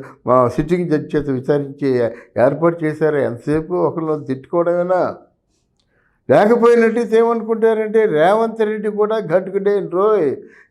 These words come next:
కేసీఆర్ మాయలో పడిపోయాడు, కేసీఆర్ ఏదో ప్యాకేజీ ఇచ్చి ఉంటాడు కనుక గమ్మున ఊరుకున్నాడు అని అనుకుంటారు.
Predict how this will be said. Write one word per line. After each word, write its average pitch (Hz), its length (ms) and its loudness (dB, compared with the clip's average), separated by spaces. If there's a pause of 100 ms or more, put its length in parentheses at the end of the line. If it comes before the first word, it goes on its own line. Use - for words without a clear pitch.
(120)
కేసీఆర్ 214 500 4
మాయలో 185 440 2
పడిపోయాడు, 175 840 0 (320)
కేసీఆర్ 220 500 4
ఏదో 196 240 2
ప్యాకేజీ 185 500 -2
ఇచ్చి 170 260 -8
ఉంటాడు 156 600 -2 (300)
కనుక 226 180 2 (220)
గమ్మున 220 320 0
ఊరుకున్నాడు 202 1300 -2 (260)
అని 185 420 -4 (160)
అనుకుంటారు. 113 640 -6